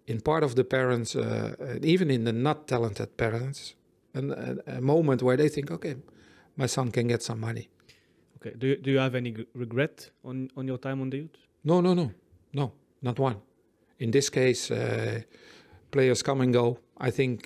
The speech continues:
Speaker 1: that at all times, uh, Maccabi Tel Aviv had talented players
Speaker 2: Mm-hmm.
Speaker 1: to reach the first team. Uh, some talent, some generations are more talented,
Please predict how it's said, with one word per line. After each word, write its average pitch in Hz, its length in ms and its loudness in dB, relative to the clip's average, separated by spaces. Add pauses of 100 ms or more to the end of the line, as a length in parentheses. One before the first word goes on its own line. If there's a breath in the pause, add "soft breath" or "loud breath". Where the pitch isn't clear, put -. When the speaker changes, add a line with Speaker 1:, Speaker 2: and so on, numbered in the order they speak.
Speaker 1:
that 117 280 -2
at 123 220 -4
all 147 240 6
times, 127 480 -2
uh, 113 200 -4
Maccabi 117 380 -2
Tel 123 120 -6
Aviv 117 460 -6
had 127 380 -2
talented 123 440 0
players 110 460 0 (160)
Speaker 2:
Mm-hmm. 107 140 -16 (480 soft breath)
Speaker 1:
to 127 120 4
reach 127 280 4
the 127 80 4
first 127 340 2
team. 113 240 -4 (320)
Uh, 117 880 -6
some 135 240 0
talent, 127 400 0
some 117 340 -6
generations 117 800 2
are 107 180 -6
more 120 300 2
talented, 113 460 -4